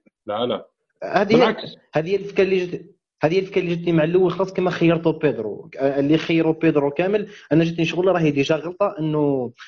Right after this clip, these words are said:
Speaker 2: انه حنا معولين زعما انه نخليو الناس يشوفوا لي فيلم، نبداو بمخرج كيما بيدرو اللي يجيني انا شويه نخ-، نخبوي. بلا، قبل ما نشوف الفيلم هذا، الفيلم هذا دا جاني، جاني نخبوي اكثر من حتى لي فيلم تاع الاخرين. مش نخبوي زعما بمعنى تاع انك صعيب تفهمه،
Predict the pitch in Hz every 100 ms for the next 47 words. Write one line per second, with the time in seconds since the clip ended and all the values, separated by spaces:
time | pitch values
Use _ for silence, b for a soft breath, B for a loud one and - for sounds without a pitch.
0 | B 135 147 147 151 139 147 156 131 131
1 | 135 131 131 - 135 135 131 - - -
2 | 123 120 135 175 180 165 143 156 147 143
3 | - 170 165 160 151 - 180 185 226 -
4 | B B 156 170 196 175 180 190 208 208
5 | 202 190 143 156 170 135 127 110 - _
6 | 139 190 208 - 180 262 254 247 220 208
7 | 190 160 147 123 - b b 151 220 214
8 | 226 196 196 185 185 139 175 180 170 165
9 | 185 226 - 202 190 202 214 220 202 196
10 | 165 165 156 135 131 131 107 107 B B
11 | - 196 254 233 - 202 208 180 190 160
12 | 139 170 185 185 - 160 - - 165 160
13 | - 110 101